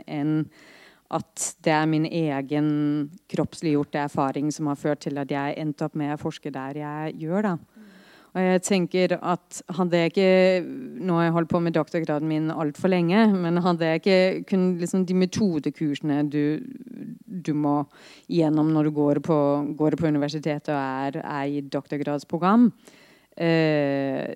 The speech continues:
tenker jeg har vært helt nødvendig for at jeg liksom har kunnet nærme meg, eh, dette også som et analytisk prosjekt, da. Ikke, ikke, jeg tenker ikke på det som en selvbiografisk bok, for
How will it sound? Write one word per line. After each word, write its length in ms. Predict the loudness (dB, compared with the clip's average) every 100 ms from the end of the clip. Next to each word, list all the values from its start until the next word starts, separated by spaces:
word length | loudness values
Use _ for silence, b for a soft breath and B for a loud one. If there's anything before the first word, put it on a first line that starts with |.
| -12
tenker 300 | -6 -2 0
jeg 20 | 0
har 140 | 0
vært 80 | -2 -4
helt 180 | -2
nødvendig 800 | -2 -4 -2 -2 0 -2 0 -2
for 160 | 0 -2 -2
at 140 | -2
jeg 80 | -2
liksom 240 | -2 -2 -4
har 80 |
kunnet 320 | -2 -2 -2 -2
nærme 600 | -2 -2 -4 -4 -2 -2
meg, 400 | -4 -4 -4 -6 b b b b b b _
eh, 760 | -2 0 0 0 -2 -4 -6 -4
dette 320 | -2 -2 2
også 240 | 2 2
som 140 | 4 4
et 80 | 4
analytisk 720 | 4 4 2 -2 -4 -8 -4
prosjekt, 400 | 0 2 2 2
da. 80 | 0 0
Ikke, 160 | 2 2 2 2 0 -2 -6 -6 -8
ikke, 300 | -10 -6 -2 0 0 -4 -8 -6
jeg 160 | -4 -2
tenker 260 | 0 0 0
ikke 240 | -4 -6
på 140 | -4 0
det 80 | 0 0
som 160 | -2 -2
en 180 | -2 -4
selvbiografisk 880 | -4 -4 -2 -4 -4 -6 -6 -10 -10
bok, 160 | -12 -12
for 80 | -14